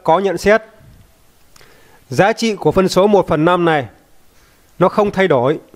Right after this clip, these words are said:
khi ta nhân cả tử và mẫu với hai.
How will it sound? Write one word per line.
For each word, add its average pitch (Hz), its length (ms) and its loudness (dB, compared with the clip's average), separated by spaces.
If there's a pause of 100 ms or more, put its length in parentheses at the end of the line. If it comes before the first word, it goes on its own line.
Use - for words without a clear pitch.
(1900)
khi 214 380 0
ta 208 140 2
nhân 196 340 2
cả 131 240 -2
tử 131 340 -4 (260)
và 139 180 0
mẫu 160 200 2
với 180 140 4
hai. 156 240 -2